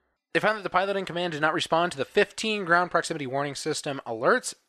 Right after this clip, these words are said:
warnings, and the two calls from the co-pilot to go around.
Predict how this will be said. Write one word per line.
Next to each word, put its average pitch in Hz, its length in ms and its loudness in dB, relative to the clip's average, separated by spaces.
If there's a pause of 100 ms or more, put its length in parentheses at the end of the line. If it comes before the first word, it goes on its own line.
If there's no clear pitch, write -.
(120)
warnings, 135 520 -2 (580)
and 147 200 2
the 139 60 -2
two 226 180 0
calls 180 540 6
from 156 540 2
the 139 340 0
co-pilot 160 600 2
to 143 100 -8
go 127 100 2
around. 107 320 -2